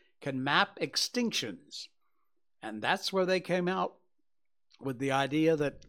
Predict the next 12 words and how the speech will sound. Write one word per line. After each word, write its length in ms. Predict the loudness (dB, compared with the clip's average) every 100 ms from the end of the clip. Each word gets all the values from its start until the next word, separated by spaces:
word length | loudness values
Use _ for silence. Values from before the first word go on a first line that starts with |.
| -14
we 160 | -8
were 180 | -4 0
all 220 | 2 2
gonna 200 | 2 0
say 220 | 0 0 0
bye-bye 680 | 2 2 4 0 -4 -8 -12 -14 -18 _ _ _ _ _ _ _ _ _
in 100 | -10
the 80 | -4
next 240 | -4 -2
century, 420 | -2 -2 -4 -10 -10 _ _ _ _ _ _ _ _ _ _ _ _ _ _ _
the 80 | -20
year 400 | -8 -4 -4 -4